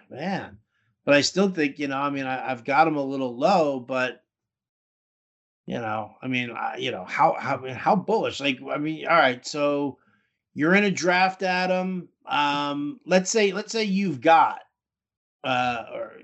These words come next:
you know, a closer already, you know, Trevor Rosenthal, you picked him up in the middle of the way, and then you're looking, like, late rounds for, for another guy. Um,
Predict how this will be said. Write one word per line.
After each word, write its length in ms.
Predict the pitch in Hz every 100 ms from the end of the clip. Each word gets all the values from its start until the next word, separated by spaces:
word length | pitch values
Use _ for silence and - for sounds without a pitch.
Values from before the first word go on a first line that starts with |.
| -
you 160 | 147 131
know, 240 | 120 117 131
a 100 | 127
closer 600 | - 139 131 117 120 117
already, 460 | 117 113 107 92
you 180 | 101 107
know, 260 | 110 107 - _ -
Trevor 260 | 180 165
Rosenthal, 600 | 151 151 139 120 113 104
you 100 | 101
picked 300 | 107 143 135
him 160 | 143 131
up 180 | 127 127
in 80 | 123
the 80 |
middle 260 | 123 123 120
of 60 | 117
the 80 |
way, 420 | 131 160 160 151 - _ _ _ -
and 120 | 139
then 100 | 156
you're 120 | 156
looking, 360 | 156 160 165 147
like, 220 | 147 127 131
late 260 | 147 147
rounds 440 | 139 135 123 123 113
for, 420 | - 127 120 113
for 220 | - 127
another 380 | 120 123 120 113
guy. 500 | 104 117 104 92 87 _ _ _ -
Um, 540 | 123 120 120 117 117